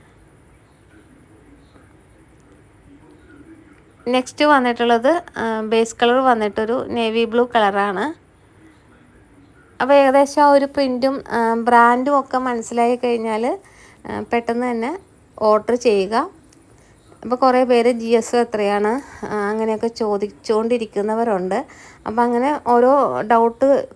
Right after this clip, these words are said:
ക്ലിയർ ചെയ്ത് വരുമ്പോഴത്തേനും ഈ മെറ്റീരിയൽ സ്റ്റോക്ക് ഔട്ട് വരും. അതുകൊണ്ട് ഇപ്പോൾ ഗൗരവ് ബ്രാൻഡ് അല്ലെങ്കിൽ രാഹുൽ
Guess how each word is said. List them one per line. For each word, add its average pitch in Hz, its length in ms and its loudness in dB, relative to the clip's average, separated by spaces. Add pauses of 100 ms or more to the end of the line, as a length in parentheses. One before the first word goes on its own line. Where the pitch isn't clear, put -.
ക്ലിയർ 240 220 0
ചെയ്ത് 247 240 0
വരുമ്പോഴത്തേനും 233 1040 -4
ഈ 208 160 -4
മെറ്റീരിയൽ 214 480 -4
സ്റ്റോക്ക് 208 420 -6
ഔട്ട് 208 240 -4
വരും. 240 280 -2 (520)
അതുകൊണ്ട് 214 380 0
ഇപ്പോൾ 220 200 -2
ഗൗരവ് 214 380 2
ബ്രാൻഡ് 208 400 0
അല്ലെങ്കിൽ 208 240 -2
രാഹുൽ 214 320 -2